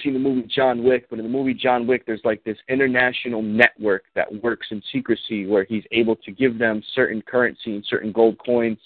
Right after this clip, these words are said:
and everything you thought that shop or that store was, was what it looked like. It, it wasn't anything like that.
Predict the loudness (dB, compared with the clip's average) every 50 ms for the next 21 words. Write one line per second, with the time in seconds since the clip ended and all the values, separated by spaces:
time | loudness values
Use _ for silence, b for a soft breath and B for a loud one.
0 | -20 b b b b b b b b 0 2 2 2 2 0 -2 -4 -6 -8 _
1 | _ _ _ _ _ _ _ _ -18 -18 -18 -18 _ _ 4 6 8 8 8 6
2 | 4 -2 -2 -2 -2 -4 -6 0 4 4 4 4 2 -2 -2 -2 -4 -10 -4 0
3 | 0 0 0 -2 -4 -4 -4 -6 -8 -4 0 0 2 2 0 -2 -4 -6 -14 -20
4 | _ _ -10 -8 -8 -8 -8 -16 -20 -20 _ _ _ _ _ _ _ _ _ _
5 | _ _ _ _ _ _ -8 0 2 2 2 0 -2 0 0 0 2 4 4 4
6 | 4 4 0 -8 -10 -10 -14 -14 -14 -14 -6 -4 -4 -4 -4 -6 -8 -6 -6 -8
7 | -6 -6 -4 0 2 0 0 0 _ -2 -2 -2 -2